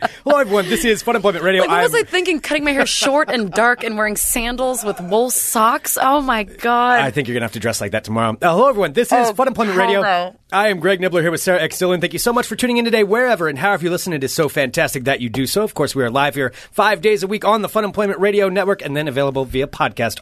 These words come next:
Speaker 1: all over the internets, wherever podcasts can be found. And so this show, we're just gonna talk just for a second here because we have an amazing show lined up for
Speaker 2: We
Speaker 1: you.
Speaker 2: sure do.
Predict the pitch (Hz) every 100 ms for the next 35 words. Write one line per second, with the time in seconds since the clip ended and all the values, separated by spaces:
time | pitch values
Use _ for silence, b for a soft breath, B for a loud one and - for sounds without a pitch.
0 | - 240 247 185 147 147 139 139 - B
1 | B B 110 139 139 107 98 90 - -
2 | - - 110 - 120 107 147 - 196 180
3 | B B 254 - 226 175 208 208 196 -
4 | 170 127 170 - 139 - 135 127 131 120
5 | 131 113 143 175 160 143 139 B B B
6 | _ 185 214 247 175 160 - 139 127 123
7 | 127 - 156 139 175 185 190 151